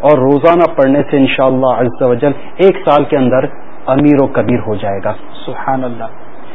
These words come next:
Speaker 2: وظیفہ اگر آپ کریں تو اچھی اچھی نیتیں بھی شامل کر لیں۔ امیر و کبیر بننا فی نفسی ہی کوئی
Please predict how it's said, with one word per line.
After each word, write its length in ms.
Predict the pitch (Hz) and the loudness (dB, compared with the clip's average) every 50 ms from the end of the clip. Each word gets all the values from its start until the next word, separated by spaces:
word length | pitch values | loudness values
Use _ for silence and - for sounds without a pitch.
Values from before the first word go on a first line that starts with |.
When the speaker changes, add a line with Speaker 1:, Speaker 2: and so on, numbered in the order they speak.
| - - - - - - - - | -10 -10 -10 -10 -10 -10 -6 -4
Speaker 2:
وظیفہ 420 | 135 147 147 151 180 175 - 220 208 | -2 0 0 2 0 2 4 4 4
اگر 200 | 185 180 196 190 185 | 6 6 4 4 4
آپ 220 | 185 - - - | 4 4 2 0
کریں 220 | - 170 180 190 196 180 | 0 0 2 2 0 0
تو 100 | 170 165 | 0 0
اچھی 260 | 147 - - - 165 | -2 0 0 0 0
اچھی 220 | 151 - - 180 165 | 0 0 -2 0 0
نیتیں 400 | 151 143 143 156 151 - 180 175 | 2 2 2 0 0 2 0 2
بھی 120 | 175 180 170 | 2 0 0
شامل 320 | - 160 151 165 165 160 147 | 0 0 0 2 2 0 2
کر 160 | - 151 139 | 0 0 0
لیں۔ 180 | 135 135 127 127 - - - - - - - - - - - - - - - | 0 -2 -2 -4 -8 -10 -10 -10 -10 -10 -10 -10 -10 -10 -10 -10 -8 -4 -2
امیر 240 | 139 147 160 175 185 | 0 0 2 4 2
و 60 | 180 170 | 2 2
کبیر 300 | 165 151 139 151 175 185 170 | 2 0 0 2 2 2 2
بننا 300 | 151 156 156 165 165 175 165 170 | 2 0 2 2 2 2 0 0
فی 100 | - 175 160 | 0 0 2
نفسی 340 | 143 139 - - - 175 165 | 2 0 -2 -2 -2 0 0
ہی 300 | 160 175 180 180 165 151 156 - - - - - - - - - - - - | 2 2 2 4 2 2 0 -2 -6 -10 -10 -10 -10 -10 -10 -10 -10 -6 -2
کوئی 280 | - 151 151 147 143 | 2 2 4 4 2